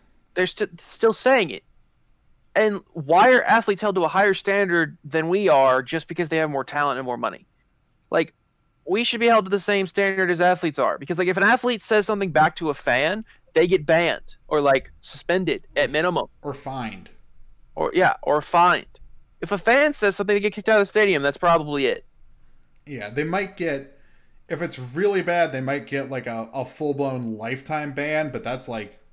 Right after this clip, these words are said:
Speaker 1: That's rare.
Speaker 2: that's very rare. That has to,
Speaker 1: Might be
Speaker 2: that,
Speaker 1: a year ban.
Speaker 2: that has to come down to, like,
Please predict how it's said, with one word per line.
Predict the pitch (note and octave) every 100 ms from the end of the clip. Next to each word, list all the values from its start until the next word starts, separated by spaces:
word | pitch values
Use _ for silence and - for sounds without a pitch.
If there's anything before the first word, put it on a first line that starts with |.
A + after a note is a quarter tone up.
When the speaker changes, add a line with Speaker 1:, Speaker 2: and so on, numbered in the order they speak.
| _ _ -
Speaker 1:
That's | E3+
rare. | E3 G3+ C#4 G#3+ - - - - - - -
Speaker 2:
that's | C#3 C3+
very | B2 A#2+ C3+ B2+
rare. | A#2+ A#2
That | A2+ E3
has | F3+ -
to, | - C#3+
Speaker 1:
Might | A#2 - _ - -
be | -
Speaker 2:
that, | G#3 G3+
Speaker 1:
a |
year | G3 G#3+ A3
ban. | - G#2 C#2 - _ _
Speaker 2:
that | F3 G3
has | G#3+
to | F3
come | D#3+ E3+
down | D#3 D3+ D3+
to, | C3
like, | B2 A#2